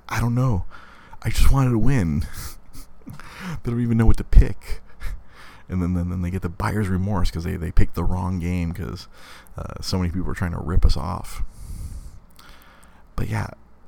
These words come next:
it's this, this whole, like, collector's mentality where, uh, my, my wife was just telling me we have this customer service issue at work where there's a,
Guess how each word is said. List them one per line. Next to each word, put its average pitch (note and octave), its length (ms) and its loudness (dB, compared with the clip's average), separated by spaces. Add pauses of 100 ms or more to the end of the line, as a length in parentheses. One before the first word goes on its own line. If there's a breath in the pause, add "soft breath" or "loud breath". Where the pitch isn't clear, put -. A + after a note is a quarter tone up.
(200)
it's G2 260 -12
this, F#2+ 140 -12
this G#2 240 -8
whole, A2 340 2
like, F2+ 340 -8
collector's F#2 380 -6
mentality F2 680 -4
where, A1+ 220 -10 (400 loud breath)
uh, - 380 -16 (120)
my, E2 240 -10
my F2+ 140 -6
wife F2+ 280 -4
was G2 80 0
just F#2 160 -8
telling F#2+ 240 -4
me C2 100 -6
we C2 120 -8
have C2 160 -10
this - 160 -10
customer E2 400 -6
service - 760 -10
issue E2 320 -8
at G#1+ 120 -12
work E2 340 -8
where - 180 -8 (480 loud breath)
there's F2 220 -6
a, E2+ 160 -6